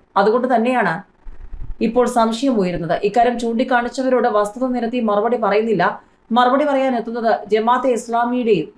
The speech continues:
മുൻ പോപ്പുലർ ഫ്രണ്ട് ബന്ധമുള്ളവരാണെന്ന്, മുൻ ബന്ധമുള്ളവരാണെന്ന് മുഹമ്മദ് അലി കിനാലൂർ പറഞ്ഞിരുന്നു. അതേസമയം വിവാദങ്ങൾ ഗുണം ചെയ്തുവെന്നാണ് മിക്സ് സെവൻ അംഗങ്ങളുടെ പ്രതികരണം. ഇപ്പോൾ നിരവധി ആളുകൾ പരിശീലനത്തിന് എത്തുന്നുവെന്ന് കോഴിക്കോട് മിക്സ് സെവൻ അംഗങ്ങൾ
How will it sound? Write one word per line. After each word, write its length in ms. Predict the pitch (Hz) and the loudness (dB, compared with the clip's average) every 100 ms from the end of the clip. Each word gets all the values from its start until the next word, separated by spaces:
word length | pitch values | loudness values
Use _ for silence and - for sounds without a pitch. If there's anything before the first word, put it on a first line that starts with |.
| 180 | 0
മുൻ 120 | 233 226 | 0 0
പോപ്പുലർ 340 | 214 208 254 254 | -2 0 -2 -2
ഫ്രണ്ട് 220 | 247 233 208 | -6 -2 0
ബന്ധമുള്ളവരാണെന്ന്, 880 | 202 240 226 208 214 240 220 220 165 - _ _ _ - 196 | 0 0 2 2 2 2 2 0 -2 -8 _ _ _ -8 2
മുൻ 120 | 247 247 | 2 4
ബന്ധമുള്ളവരാണെന്ന് 760 | 233 202 240 247 247 247 220 208 226 | 4 4 2 2 2 2 2 0 0
മുഹമ്മദ് 300 | 202 226 240 | 0 0 0
അലി 100 | 247 233 | -2 0
കിനാലൂർ 340 | 220 233 233 180 175 | 0 2 2 0 0
പറഞ്ഞിരുന്നു. 420 | 175 185 180 185 - _ _ - 247 | -2 -2 -4 -6 -10 _ _ 2 4
അതേസമയം 500 | 277 294 311 285 277 | 4 2 0 0 0
വിവാദങ്ങൾ 420 | 233 254 269 269 240 | 2 2 2 0 0
ഗുണം 220 | 233 247 262 | 0 0 0
ചെയ്തുവെന്നാണ് 460 | 269 262 254 233 226 | 0 0 0 2 2
മിക്സ് 200 | 214 208 | 0 -2
സെവൻ 220 | - 262 247 | -2 -2 -2
അംഗങ്ങളുടെ 340 | 220 226 220 220 | -2 -2 -2 -2
പ്രതികരണം. 420 | 185 196 190 151 - - - - | -2 -2 -2 -4 -10 -14 -10 -4
ഇപ്പോൾ 180 | 220 240 240 | -2 0 0
നിരവധി 340 | 226 240 254 269 | 0 -2 0 0
ആളുകൾ 220 | 240 233 247 233 | 2 0 -2 0
പരിശീലനത്തിന് 580 | 202 - 240 247 233 214 | -2 -2 -2 -2 -2 -4
എത്തുന്നുവെന്ന് 420 | 240 240 233 170 185 | -4 -4 -2 -2 -2
കോഴിക്കോട് 400 | 208 214 220 240 | 0 0 2 0
മിക്സ് 280 | 220 214 - | 0 -4 -4
സെവൻ 200 | 254 247 | -4 -4
അംഗങ്ങൾ 240 | 226 226 | -4 -2